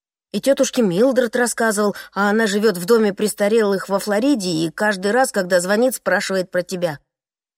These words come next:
Сабрина, я уважаю любое твоё решение, но если ты не хочешь быть моей девушкой, могла бы сказать мне об этом раньше».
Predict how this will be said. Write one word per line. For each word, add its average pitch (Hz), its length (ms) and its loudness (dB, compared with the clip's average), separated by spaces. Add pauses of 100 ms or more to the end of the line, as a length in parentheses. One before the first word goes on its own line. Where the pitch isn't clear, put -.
(120)
Сабрина, 185 540 0
я 170 180 2
уважаю 180 460 0
любое 233 380 4
твоё 220 240 0
решение, 180 560 -2 (680)
но 190 140 0
если 185 380 -2
ты 202 140 -2
не 196 120 2
хочешь 196 440 -2
быть 190 240 -2
моей 185 340 0
девушкой, 208 460 0
могла 185 340 0
бы 190 100 -2
сказать 196 400 -2
мне 220 220 4
об 180 120 0
этом 208 300 0
раньше». 208 480 -2